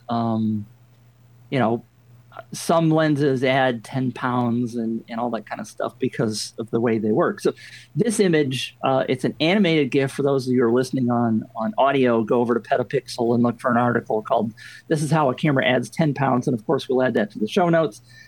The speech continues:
Uh, but it's fascinating to see that I've, I've seen them, you know, like, side by side before, side, side by side. And this really shows you how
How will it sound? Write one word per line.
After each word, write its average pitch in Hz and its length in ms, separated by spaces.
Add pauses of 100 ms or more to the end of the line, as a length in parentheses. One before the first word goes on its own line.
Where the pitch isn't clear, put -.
(320)
Uh, 135 260 (180)
but 240 280 (600)
it's 196 240
fascinating 175 880
to 131 100
see 226 380
that 165 180
I've, 202 300
I've 175 160
seen 330 320
them, 160 420
you 196 80
know, 147 100
like, 135 200
side 196 400
by 151 80
side 143 600
before, 110 480
side, 160 420
side 147 380
by 131 140
side. 117 440 (720)
And 151 640 (260)
this 127 400
really 190 240
shows 160 400
you 135 460 (160)
how 139 560